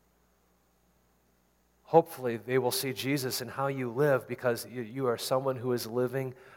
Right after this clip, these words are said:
life to the full. Because you know what? It is not your job or my job to save anyone. We just simply get to bear witness and bear testimony. "Look at what God has done. Look at what he has done in my life." And that takes an enormous pressure off.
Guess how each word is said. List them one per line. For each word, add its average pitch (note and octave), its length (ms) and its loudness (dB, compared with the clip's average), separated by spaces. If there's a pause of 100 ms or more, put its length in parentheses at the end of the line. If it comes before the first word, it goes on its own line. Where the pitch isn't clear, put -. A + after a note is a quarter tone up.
(180)
life A#2+ 540 -2
to C3 120 -6
the A2 120 0
full. A#2 380 0
Because A#2+ 360 -6
you C#3 80 -4
know B2+ 100 4
what? C#3+ 220 6
It B2+ 160 -4
is B2 160 -2
not C3 220 0
your B2+ 180 2
job A#2+ 300 0
or A#2+ 40 0
my A2+ 200 0
job A#2 300 2
to A#2+ 60 -10
save B2+ 300 -4
anyone. C3 380 -4 (3000)
We B2+ 120 -2
just D3+ 220 2
simply C3 320 0
get A#2+ 200 2
to A#2 100 -4
bear B2 240 6
witness A#2+ 520 0
and A2+ 140 -10
bear A#2 160 4
testimony. A2+ 640 -4
"Look B2 300 0
at B2 100 2
what B2 260 0
God A2+ 340 2
has - 280 -8
done. F#2 300 -8 (1600)
Look E3+ 180 8
at C#3+ 80 2
what A#2+ 140 0
he C3 80 -4
has B2+ 160 2
done C3 320 2
in A#2+ 240 -6
my A#2 180 0
life." A2 260 0
And C#3+ 100 -4
that D3 100 0
takes E3+ 240 0
an C#3+ 140 0
enormous D3+ 440 2
pressure D3 540 -4
off. - 480 -6